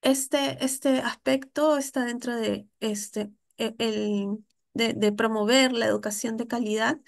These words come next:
Y, eh, la unesco ha desarrollado una serie de documentos, este, detallando, ¿no? Cómo,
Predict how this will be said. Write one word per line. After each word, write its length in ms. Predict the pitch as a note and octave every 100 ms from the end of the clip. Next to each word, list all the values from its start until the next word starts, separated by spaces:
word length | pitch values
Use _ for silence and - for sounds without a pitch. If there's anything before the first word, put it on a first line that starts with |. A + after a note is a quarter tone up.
| - - - - _ _ _ _
Y, 580 | D4+ D#4 D#4+ D#4 - - -
eh, 240 | B3 A#3
la 140 | A#3
unesco 460 | A#3+ C4 C4 - C4+
ha 140 | B3+
desarrollado 480 | B3+ C4 C4+ A#3 A3+
una 160 | A#3+ B3
serie 580 | - D4 C#4+ C#4 C4 B3+
de 60 |
documentos, 1080 | A3+ A3 G#3+ A3 A#3 A3+ A3+ A#3 A#3 - -
este, 800 | G#3 G3 G3+ - - G3 F#3+ F#3+ G3 F#3+ -
detallando, 760 | G#3 A3+ A#3 A#3 D4 C4+ A3+ G#3+
¿no? 260 | A3+ C4
Cómo, 680 | C4 B3+ A#3+ B3 B3 B3 B3+